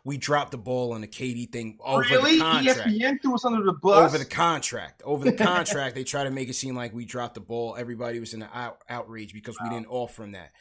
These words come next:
Speaker 1: That wasn't the full story.
Speaker 2: Nope.
Speaker 1: That wasn't the full story.
Speaker 2: Nope.
Speaker 1: They're now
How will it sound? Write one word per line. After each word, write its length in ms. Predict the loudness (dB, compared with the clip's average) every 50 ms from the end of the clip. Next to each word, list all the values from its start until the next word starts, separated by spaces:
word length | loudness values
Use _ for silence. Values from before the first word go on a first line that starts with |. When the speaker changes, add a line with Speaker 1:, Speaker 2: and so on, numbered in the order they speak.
| _ _ _ -8
Speaker 1:
That 200 | -6 -6 -4 -4
wasn't 320 | -4 -4 -4 -4 -4 -6
the 60 | -8
full 240 | -10 -10 -12 -10 -8 -6
story. 420 | -8 -6 -6 -6 -8 -8 -10 -14 _ _ _ _ _ _ _ _ _ _ _ _
Speaker 2:
Nope. 140 | -6 -4 -4
Speaker 1:
That 100 | -2 -2
wasn't 280 | -2 -2 -2 -4 -6
the 60 | -8 -8
full 220 | -10 -10 -8 -8
story. 460 | -8 -8 -6 -8 -8 -8 -10 -14 -20 _ _ _ _ _ _ _ _ _ -8
Speaker 2:
Nope. 100 | -6 -2
Speaker 1:
They're 280 | 0 0 2 2 2
now 720 | 0 0 0 0 0 0 0 2 2 2 2 0 -2 -4